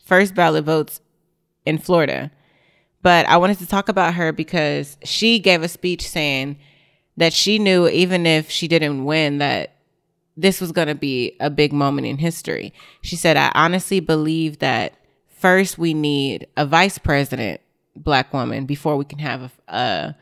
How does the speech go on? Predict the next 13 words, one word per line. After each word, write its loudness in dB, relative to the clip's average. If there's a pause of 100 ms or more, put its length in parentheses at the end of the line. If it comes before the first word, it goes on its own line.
(720)
president, 4 (420)
black 0
woman, -6 (160)
a -2
African-American -4 (600)
president." 2
She's -4
like, 0
"We 0
will 4
first -2
need -6
someone, -6